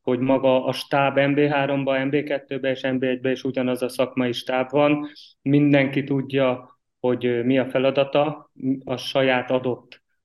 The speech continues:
ö, pozíciójába, és itt jön össze az, hogy a, nem kellett úgymond külön scout, külön videóelemző,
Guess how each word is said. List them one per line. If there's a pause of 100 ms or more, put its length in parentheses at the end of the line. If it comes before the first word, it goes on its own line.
(160)
ö,
pozíciójába, (520)
és
itt
jön
össze
az,
hogy
a,
nem
kellett
úgymond
külön
scout,
külön
videóelemző,